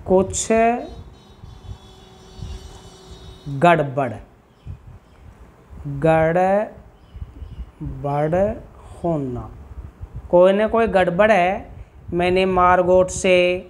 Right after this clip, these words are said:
कहा, तय है पीटर ने किसी और बहाने से ये बात कही है। जिस तरीके से मर्द लोग बात कर रहे हैं, मैं शर्त लगाकर कह सकती हूँ कि सेंधमारी हो रही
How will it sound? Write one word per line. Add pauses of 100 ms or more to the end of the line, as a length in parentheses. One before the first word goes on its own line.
(380)
कहा,
तय
है
पीटर
ने
किसी
और
बहाने
से
ये
बात (680)
कही
है। (260)
जिस
तरीके
से
मर्द
लोग
बात (280)
कर
रहे
हैं, (380)
मैं
शर्त
लगाकर (120)
कह (720)
सकती
हूँ
कि
सेंधमारी
हो
रही